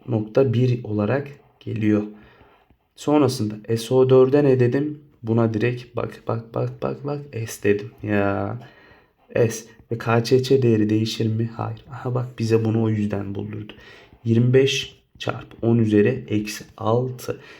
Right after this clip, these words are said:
Peki başka ne bilmem gerekiyor? Şuradaki S ihmal edilir hocam. Çünkü çok küçük sayı. O zaman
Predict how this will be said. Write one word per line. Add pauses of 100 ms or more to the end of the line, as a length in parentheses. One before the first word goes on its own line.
(260)
Peki (100)
başka
ne
bilmem
gerekiyor? (480)
Şuradaki
S
ihmal
edilir
hocam. (160)
Çünkü
çok
küçük
sayı. (360)
O
zaman